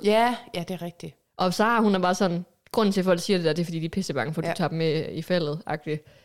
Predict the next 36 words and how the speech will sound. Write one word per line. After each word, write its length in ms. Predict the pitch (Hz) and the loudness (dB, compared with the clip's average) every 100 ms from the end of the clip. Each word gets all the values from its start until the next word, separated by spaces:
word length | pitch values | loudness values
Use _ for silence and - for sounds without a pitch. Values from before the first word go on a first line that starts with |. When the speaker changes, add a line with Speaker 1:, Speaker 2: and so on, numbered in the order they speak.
| - | -4
Speaker 1:
Men 100 | 196 | -2
det 80 | 226 | -2
elskede 340 | 185 202 - 143 | -2 -2 -2 -2
jeg 100 | 139 | 0
Sara 200 | 151 147 | -2 -4
for. 300 | - 156 - | -6 -12 -8
Speaker 2:
Ja. 60 | - | -2
Speaker 1:
Altså, 160 | 185 196 | -2 -2
jeg 80 | |
synes, 260 | 180 214 202 | -2 -4 -4
det 160 | 185 165 | -4 -2
var 160 | 165 | -2
så 180 | 175 190 | -4 -8
genialt, 420 | 170 175 170 160 | -6 -4 -2 -4
at 80 | 160 | -6
hun 200 | 160 175 | -4 -4
er 40 | |
bare 180 | 170 151 | -4 -6
sådan 140 | - 165 | -6 -10
et, 100 | - | -6
"Ej, 140 | 165 165 | -6 -4
nu 120 | 190 | -8
stopper 320 | 180 - 175 170 | -6 -4 -2 -2
jeres 160 | 160 | -4
bullshit. 600 | - 165 165 - 147 - _ - | -8 -8 -8 -8 -10 -12 _ -14
Speaker 2:
Ja. 80 | 156 156 - | -14 -16 -8
Speaker 1:
I 100 | 196 | -4
har 140 | 190 | -2
sagt 340 | 196 202 196 - | -2 -2 -4 -4
så 160 | - | -2
meget 240 | 226 180 180 - _ - | 0 0 0 -6 _ -12
crap 380 | - 196 208 | -2 0 0
til 120 | - 165 | -4 -4
den 160 | 170 | -2
her 100 | 175 | -2
mand 240 | 170 175 | -2 -2